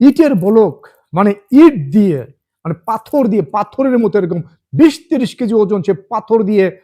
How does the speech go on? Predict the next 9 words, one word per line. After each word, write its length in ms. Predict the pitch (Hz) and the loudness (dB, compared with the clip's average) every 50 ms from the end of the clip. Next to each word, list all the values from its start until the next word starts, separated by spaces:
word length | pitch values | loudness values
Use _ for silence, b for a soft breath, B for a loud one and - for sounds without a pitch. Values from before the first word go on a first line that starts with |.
| b _ | b _
তার 120 | - 180 175 | -6 -4 -2
মুখ 200 | 175 196 233 214 - - _ _ _ | 2 2 2 2 2 -4 _ _ _
থেতলে 360 | - 226 226 233 - 254 254 220 | 2 2 2 2 -2 -2 -2 0
দিল। 180 | 175 214 196 190 180 165 165 - _ _ _ _ _ _ _ _ | 0 0 0 0 -2 -4 -8 -16 _ _ _ _ _ _ _ _
তারপরে 380 | 202 202 196 - - 214 208 196 185 175 190 - _ _ _ _ _ _ _ _ _ _ _ _ _ _ _ _ _ _ _ _ _ | -2 -2 -2 -2 -2 0 0 0 0 -2 -6 -10 _ _ _ _ _ _ _ _ _ _ _ _ _ _ _ _ _ _ _ _ _
শরীরের 460 | - - - 302 302 339 392 370 302 170 135 - | -10 -6 -6 -4 -2 -2 -2 -2 -2 -4 0 0
বিভিন্ন 320 | 277 349 403 415 427 415 381 233 214 226 | 0 2 2 0 0 0 -2 -2 -2 -2
অঙ্গ 200 | 302 330 320 254 277 208 - | -2 -2 -2 -4 -4 -4 -4
প্রত্যঙ্গ 360 | 254 247 247 - 240 247 233 | -6 -6 -2 -2 -4 -4 -2